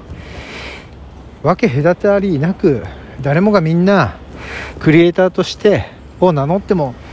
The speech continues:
いいんじゃないかという、そんなね、時代になってきてるなというふうに思っております。まあ、そんな中で、その美容師さんのところにね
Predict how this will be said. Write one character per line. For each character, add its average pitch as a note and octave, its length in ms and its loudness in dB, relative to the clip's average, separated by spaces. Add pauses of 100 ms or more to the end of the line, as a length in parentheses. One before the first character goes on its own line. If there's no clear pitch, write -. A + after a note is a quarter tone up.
(140)
い F3 100 0
い - 20 4
ん G#3 60 2
じ G3+ 100 2
ゃ - 20 2
な E3 100 -2
い D#3+ 80 -2
か D3+ 100 -2
と B2 100 -6
い C3 240 -4
う、 - 20 -6
そ G3 140 -6
ん G#3 80 0
な G3+ 80 -2
ね、 A3 120 -2 (760)
時 D3+ 140 0
代 F#3 180 4
に F3 280 0
な F#3+ 120 4
っ F#3+ 40 -8
て F#3+ 100 -2
き - 60 -16
て F3 100 4
る D#3 80 2
な F#3 180 4
と F3 80 -2
い E3 40 4
う - 20 2
ふ D#3+ 60 0
う F3+ 40 2
に C3+ 240 -2 (200)
思 F3 180 4
っ E3+ 60 0
て E3 120 2
お D3 80 4
り D3 80 -2
ま D3 100 0
す。 - 240 -12 (1000)
ま A3+ 140 2
あ、 - 40 -4
そ G#3 100 -2
ん A3+ 60 0
な A3+ 80 0
中 A3 240 0
で、 F3 220 0
そ F#3 120 -4
の F#3+ 280 0
美 F3+ 60 -2
容 G3 120 2
師 - 80 -6
さ F3 80 -2
ん C3+ 400 -6
の C#3+ 140 -2
と D#3 100 -2
こ D#3 120 2
ろ C#3 80 2
に B2+ 100 -2
ね F3 240 2